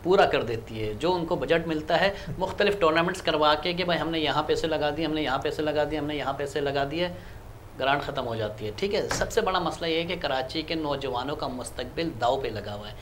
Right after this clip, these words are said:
ये सबसे बड़ा सवाल है जो कि इन बच्चों को देखकर और बाकी जितने बच्चे हैं, वो इन मसाइल में घिरे हुए हैं कि वो अपना, अपना खेल भी जारी नहीं रख सकते। जहाँ पढ़ाई कर रहे होते हैं, पढ़ाई के साथ खेल, खेल के साथ फिर वो, अ, माशी मसला,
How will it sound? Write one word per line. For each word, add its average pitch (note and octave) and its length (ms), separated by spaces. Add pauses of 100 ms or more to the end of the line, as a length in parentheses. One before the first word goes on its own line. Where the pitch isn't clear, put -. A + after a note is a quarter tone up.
(220)
ये G3 60
सबसे E3 320
बड़ा D3 200
सवाल C3 340
है D3 120
जो D3 160
कि E3+ 200 (500)
इन F#3+ 180
बच्चों E3 300
को F3+ 120
देखकर D#3 400
और E3+ 180
बाकी C#3 280
जितने E3 340
बच्चे D3 300
हैं, D#3 200
वो F#3+ 460
इन G#3 140
मसाइल D3+ 360
में F#3+ 140
घिरे D3 180
हुए E3 80
हैं F#3+ 100
कि A3 60
वो G#3 60
अपना, G3+ 360 (260)
अपना - 220
खेल F3+ 300
भी G#3 100
जारी G3 260
नहीं G#3 120
रख G3 140
सकते। G3 420 (260)
जहाँ E3+ 220 (120)
पढ़ाई G3+ 280 (140)
कर G3 100
रहे G3+ 120
होते G3+ 180
हैं, G3+ 100
पढ़ाई E3+ 260
के G3+ 100
साथ F#3+ 240
खेल, G3+ 380
खेल G3 240
के G3 100
साथ F#3 340
फिर G3+ 140
वो, G3+ 200 (320)
अ, F#3 300
माशी F3+ 400
मसला, G3 300